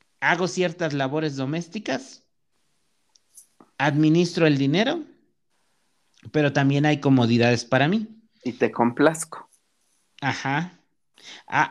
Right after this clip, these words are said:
Speaker 1: a-, ahora, fíjate, Josh, yo leyendo y viendo toda esta situación, yo quisiera hacer una pregunta. ¿Esta actitud de la mujer es sumisa?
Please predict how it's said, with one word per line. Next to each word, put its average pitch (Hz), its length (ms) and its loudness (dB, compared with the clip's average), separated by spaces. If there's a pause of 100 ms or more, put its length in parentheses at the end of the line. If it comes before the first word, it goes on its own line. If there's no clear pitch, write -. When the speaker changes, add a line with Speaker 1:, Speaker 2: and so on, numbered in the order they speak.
(120)
Speaker 1:
a-, 165 220 0
ahora, 240 240 2 (240)
fíjate, 185 560 -4
Josh, - 280 -18 (440)
yo 214 200 2
leyendo 196 720 0 (840)
y 147 100 -14
viendo 160 380 -2
toda 170 140 0
esta 160 200 -2
situación, 147 420 -4
yo 156 120 -2
quisiera 147 640 -2 (360)
hacer 135 280 -8
una 139 260 -6
pregunta. 135 600 -10 (960)
¿Esta 180 240 2
actitud 156 440 2
de 156 140 4
la 143 140 6
mujer 135 600 -8 (760)
es 175 160 -2
sumisa? 165 600 -2